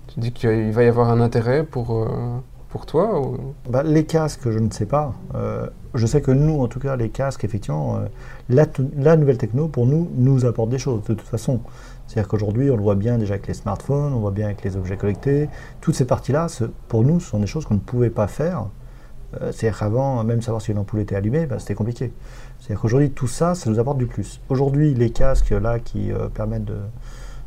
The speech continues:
Speaker 2: euh, nous, on a par exemple des casques de réalité augmentée qui servent de téléagrandisseur, par exemple. Euh, ça, c'est des choses, effectivement, que,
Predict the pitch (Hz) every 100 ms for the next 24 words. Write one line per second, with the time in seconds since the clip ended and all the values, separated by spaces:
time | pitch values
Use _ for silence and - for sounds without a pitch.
0 | - - - - 120 127 123 110 107 110
1 | 117 104 113 113 104 98 104 101 107 104
2 | 104 113 113 - - 98 - 196 143 202
3 | 208 - 180 180 107 120 175 180 - -
4 | - - - - - 113 107 120 - 104
5 | 104 160 135 107 90 - 110 131 170 185
6 | 185 - 110 104 101 98